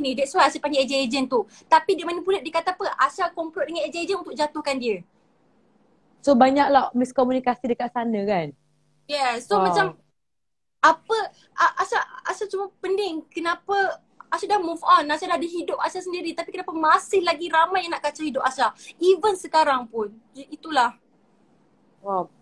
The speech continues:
Speaker 2: Dan struggle yang kita nampak kan, uh, daripada, daripada Asha daripada Siam kan, Thailand, and ke Malaysia, and,
Speaker 1: Hmm.
Speaker 2: and kita pun mungkin me-, boleh mencontohi kisah sebetapa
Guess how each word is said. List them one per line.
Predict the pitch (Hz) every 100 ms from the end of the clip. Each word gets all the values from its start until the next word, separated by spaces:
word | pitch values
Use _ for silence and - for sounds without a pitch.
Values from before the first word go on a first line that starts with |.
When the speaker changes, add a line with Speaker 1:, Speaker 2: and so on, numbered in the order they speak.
| _
Speaker 2:
Dan | - 285 269 - _ _
struggle | - 269 277 240 320 330 320 - -
yang | 254
kita | 269
nampak | 269 269 - 254
kan, | 269 202 196 -
uh, | 202 202 196 196 196
daripada, | 208 214 254 285 285 285 285 _ _ _
daripada | 220 220 214 214 214 214 214 202 _ -
Asha | 226 320
daripada | 277 220 214
Siam | - - 262 226 214 214
kan, | 233 220
Thailand, | 226 220 220 202 196 -
and | 214 214 _ _ -
ke | 269
Malaysia, | 262 254 247 247 262 214 202 208 _ _ _ 247
and, | 247 247 - _ _ -
Speaker 1:
Hmm. | 220 214
Speaker 2:
and | 302
kita | 330 339
pun | 381 370
mungkin | 392 359 320 - _ _ -
me-, | 262 294 294
boleh | 247 330 339
mencontohi | 294 302 302 277 302 302 302
kisah | - 285 - 254 262 254 _ _ _ _
sebetapa | - 226 285 302 294